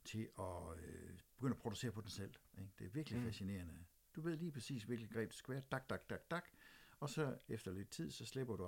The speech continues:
Speaker 1: iPad'en, og så har de den i hånden. Værsgo. Og jeg tænker, kan man lave det samme nummer med, for eksempel med de her,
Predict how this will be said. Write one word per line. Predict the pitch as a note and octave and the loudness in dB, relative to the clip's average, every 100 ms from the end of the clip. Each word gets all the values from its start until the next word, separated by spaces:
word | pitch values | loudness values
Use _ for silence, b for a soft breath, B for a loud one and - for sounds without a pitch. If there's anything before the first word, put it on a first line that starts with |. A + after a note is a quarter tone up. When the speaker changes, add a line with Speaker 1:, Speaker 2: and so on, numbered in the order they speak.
| B2 | 2
Speaker 1:
iPad'en, | C#3+ C3 C3 | 4 0 0
og | - | -2
så | G#2 | -2
har | F#2+ | -2
de | G2+ G2 | -4 -2
den | G#2 | -2
i | |
hånden. | D#2+ D2+ F#2+ - - - - - - - - - - | -2 -6 -12 -16 -20 -20 -12 -10 -10 -12 -12 -14 -4
Værsgo. | B2+ D#3 - | 0 0 -2
Og | - - - - - - | -10 -14 -20 -20 -20 -10
jeg | A2 | -4
tænker, | A#2 D#3+ D#3 - | -2 -2 -2 0
kan | A#2+ | 4
man | A#2 | 6
lave | C#3+ | 4
det | D#3+ | 2
samme | C3+ C#3+ D3 | 0 2 4
nummer | D3+ C#3 | 4 4
med, | G#2+ G#2 | 2 -2
for | - | -4
eksempel | G#2+ C3+ G2+ G#2 | 0 2 2 0
med | G2 | -2
de | A#2+ | 0
her, | G#2 A#2 | 4 4